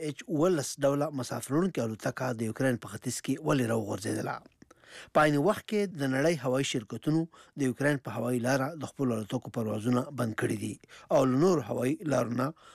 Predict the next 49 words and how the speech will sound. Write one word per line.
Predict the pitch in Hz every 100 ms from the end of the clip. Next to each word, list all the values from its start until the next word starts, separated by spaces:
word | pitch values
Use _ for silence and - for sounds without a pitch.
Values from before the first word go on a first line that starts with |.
| - _ -
استفاده | - 139 120 110 -
کوي. | 113 - _ _
په | 165 143 147 -
روان | 151 175 208
کال | 202 190
کې | 180 185
دا | 185 143
دوهم | 120 175
ځل | 165 160
دی | 160
چې | 156
د | 131 120
مالیزیا | 117 110 113 127 151 120
هوایي | 113 117
شرکت | 120 107 127 120
له | 113
یو | 107
ډېر | 123 117
غټ | 135 -
مصیبت | 110 101 117 -
سره | 110 113 113
مخامخ | 98 104 104 -
کیږي. | 110 113 120 - _ - - - -
یوه | 160 160
بله | 233 175
الوتکه | 131 - 135 123
یې | -
څو | 123
میاشتې | 113 - 113
مخکې | 123 - 139 - - 117
د | -
ختیځ | 131 - 196 -
چین | 180
د | 147 -
سمندرګي | 117 113 117 117 113
له | 98
پاسه | 139 135 151 - - - - 143
د | 135
پرواز | 151 151 185 -
په | 117
دوران | 113 113 110 104
کې | 117
ورکه | 107 - 104
شوه. | - - _ _ _
تر | - 185
اوسه | 190 117
پورې | 123 110
هیڅ | 127 104
درک | 110